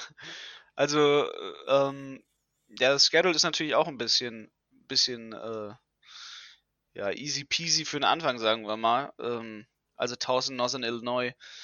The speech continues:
ähm, da ist noch so ein bisschen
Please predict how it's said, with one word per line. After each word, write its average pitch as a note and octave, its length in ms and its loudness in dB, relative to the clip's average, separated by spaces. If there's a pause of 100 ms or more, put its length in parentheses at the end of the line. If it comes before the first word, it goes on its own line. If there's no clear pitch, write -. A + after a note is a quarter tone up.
(300)
ähm, A2 520 -2 (540)
da A#2 100 4
ist D3+ 140 6
noch D#3+ 100 0
so D#3 80 -2
ein D3+ 60 -6
bisschen D#3+ 320 4